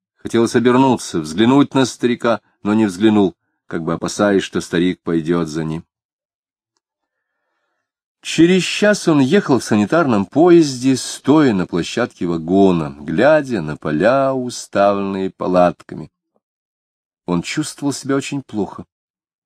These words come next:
Нервный шок вызвал физическую слабость, урчало в кишечнике, какой-то странный шум кипел в ушах, перед глазами мелькало удивленно вздрогнувшее лицо Тагильского, раздражало воспоминания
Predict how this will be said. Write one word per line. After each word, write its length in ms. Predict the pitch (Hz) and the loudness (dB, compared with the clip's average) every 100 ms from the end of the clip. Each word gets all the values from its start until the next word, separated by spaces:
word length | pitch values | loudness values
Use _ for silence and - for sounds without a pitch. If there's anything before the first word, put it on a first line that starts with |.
| _ _ _ | _ _ _
Нервный 420 | 104 110 104 110 | 0 2 4 2
шок 380 | 98 - 123 - | 0 0 0 0
вызвал 380 | 90 87 85 87 | -2 0 0 -4
физическую 640 | 90 85 90 - - 85 | -4 -10 -10 -12 -4 -4
слабость, 640 | 82 95 98 98 - - _ _ _ _ _ _ _ | -4 -4 -4 -4 -12 -20 _ _ _ _ _ _ _
урчало 420 | 80 - 98 85 | -8 -2 -2 -2
в 60 | - | -4
кишечнике, 680 | 85 - 104 - 101 - - _ _ _ _ | -8 -4 -4 -4 -12 -14 -20 _ _ _ _
какой-то 320 | - 90 85 | -10 -8 -8
странный 420 | - 98 90 87 | -4 0 2 0
шум 380 | 87 - 113 107 | -4 -4 -2 -4
кипел 400 | - 98 107 104 | -6 -4 -2 0
в 60 | 95 | -4
ушах, 460 | 95 - 101 - _ _ _ _ _ | -6 -2 -2 -4 _ _ _ _ _
перед 200 | - 85 | -6 -6
глазами 560 | 82 90 80 101 110 104 | 0 0 2 2 2 0
мелькало 640 | 90 76 - 95 101 101 _ _ _ _ | -4 -8 -2 0 2 -2 _ _ _ _
удивленно 520 | 82 80 82 107 101 | -6 -2 0 0 0
вздрогнувшее 760 | 87 69 87 95 90 87 - 87 | -4 -4 -2 0 -2 -8 -8 -6
лицо 300 | 82 - 98 | -6 -8 -8
Тагильского, 680 | - 76 82 78 - 90 80 _ _ _ _ | -6 -6 -8 -8 -10 -10 -12 _ _ _ _
раздражало 760 | 78 69 71 76 71 85 98 | -8 -8 -6 -6 0 2 2
воспоминания 680 | 101 98 101 95 95 95 98 | -2 -8 -10 -6 -4 -6 -8